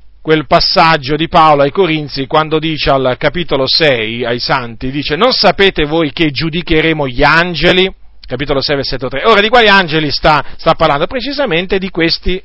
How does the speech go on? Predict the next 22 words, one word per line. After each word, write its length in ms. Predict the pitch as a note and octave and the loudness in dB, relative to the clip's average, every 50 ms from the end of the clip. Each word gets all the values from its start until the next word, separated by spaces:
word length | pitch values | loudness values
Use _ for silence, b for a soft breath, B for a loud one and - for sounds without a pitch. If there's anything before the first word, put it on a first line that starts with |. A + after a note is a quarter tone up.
| - | -4
angeli 640 | - D#3+ D#3+ D#3+ D3 D3 D3 C3+ E3+ F3+ F#3+ A3 G#3+ - - - - - - - - - - - - - - - - | 0 2 2 2 2 -2 -2 -2 0 0 0 -2 -4 -6 -10 -14 -16 -16 -18 -18 -20 -20 -20 -20 -20 -20 -20 -18 -4
che 100 | - F3+ | 0 0
appunto 540 | G3+ G3 - A3 A3+ A3+ A3+ G3 G#3+ G#3 F3+ B B B B | 0 2 0 -2 -2 -2 0 0 0 0 0 B B B B
la-, 280 | - D#3 F#3+ G3 G3+ G3 | 0 2 2 2 2 0
lasciarono 920 | F3+ F#3 G3+ G#3 - - - A#3+ A#3+ A3+ A3+ A3 A3 G3+ G#3 F#3 F3 E3 D#3+ | 2 2 2 2 4 2 4 4 6 6 6 4 4 2 0 0 0 -2 0
la 160 | D#3+ E3+ G3+ | 2 2 2
loro 400 | F#3 C#3+ C3+ C3 C3 A#2+ B2 B2 A#2+ | 4 4 2 0 -2 -2 -4 -6 -4
dignità 640 | C#3 D#3+ G3 F3 C#3+ C3+ A#2+ - B2+ A2+ G#2+ - - - - - - - | -4 -4 -4 -4 -4 -8 -6 -6 -6 -6 -6 -10 -14 -20 -20 -20 -20 -14
primiera. 540 | - - B2 B2 B2 B2 A#2+ A#2 A2+ B2 A#2 - | -10 -10 -8 -8 -8 -6 -6 -6 -6 -6 -8 -6
Quindi 380 | - A#3 C4 A#3 E3+ C3 B2 G#2 B B B B | -2 2 2 2 2 -2 -6 -10 B B B B
la 140 | B C#3 E3 | B 0 0
differenza 680 | G3 C#4+ C#4 - A#3 G#3 G3 A#3 B3+ B3+ G#3 - F#3+ | 2 0 0 2 2 4 4 4 2 2 2 0 0
tra 160 | - - F#3 F3+ | 2 2 0 2
gli 140 | F3 F3+ | 2 4
angeli 420 | A3 B3+ C4+ C4 G#3 G3 G3+ F#3 E3+ | 4 4 2 2 2 2 2 2 0
di 140 | D#3+ E3+ D#3 | -2 -6 -4
Satana 720 | - - G#3 G#3 G3 F3 B2+ - A#2+ A#2 A#2+ A2+ A#2 - | 0 2 2 4 4 2 0 -2 -4 -4 -6 -8 -10 -6
e 280 | - F#3 F#3+ G3 F3 - - | -2 0 0 0 0 -4 -4
questi 480 | - A3 C#4 D4+ A#3+ - - - D#3+ | -2 0 2 2 0 -2 -4 0 2
angeli 440 | E3 E3 E3 E3+ D#3+ C3+ D#3 D#3 D#3 | 2 4 2 2 0 -2 -2 -2 -2
è 260 | E3+ - G3+ G#3+ G3 | -2 0 0 0 0
questa, 640 | - - - B3+ B3+ G3 - - - - - D#2 D2 | -2 0 0 2 2 2 2 0 -2 -4 -6 -8 -8